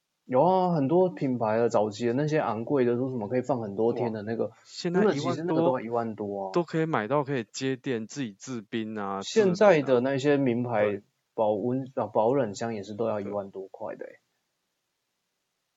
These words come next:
Speaker 1: 号称摔不坏、熊打不开、车撞不烂。
Speaker 2: 哦。
Speaker 1: 对。
Speaker 2: 是有啦，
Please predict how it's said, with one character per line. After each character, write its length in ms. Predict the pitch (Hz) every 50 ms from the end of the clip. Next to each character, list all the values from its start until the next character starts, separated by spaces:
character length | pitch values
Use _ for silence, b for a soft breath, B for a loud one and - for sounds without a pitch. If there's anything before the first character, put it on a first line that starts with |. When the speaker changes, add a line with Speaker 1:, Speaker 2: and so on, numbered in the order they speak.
| _ _ _ _ _ _ _
Speaker 1:
号 260 | - - 190 165 147
称 460 | 139 151 147 143 143 143 147 147 139
摔 320 | - - - - 139 135
不 140 | 127 120 110
坏、 260 | 113 135 127 107 104
熊 260 | 101 - 107 104 104 107
打 140 | 107 98
不 100 | 95 113 110
开、 420 | - 110 104 101 104 104 110 113 _ _ _ _ _
车 220 | - - 127 127 120
撞 240 | - 135 117 110 104
不 80 | 104
烂。 260 | 104 104 104 98 98 - _ _ _ _ _ _ _ _ _ _ _ - 87 90
Speaker 2:
哦。 600 | 98 104 104 104 104 104 104 101 104 104 104 110 113 _ -
Speaker 1:
对。 260 | - 107 95 104 - _ _ _ _ _ _ _ _ _ _ _ _ _ _ _ _ _ _ _ _ _ _ _ _ _
Speaker 2:
是 240 | - - - 165
有 240 | 139 123 113 95 95
啦， 360 | - - - - - - 104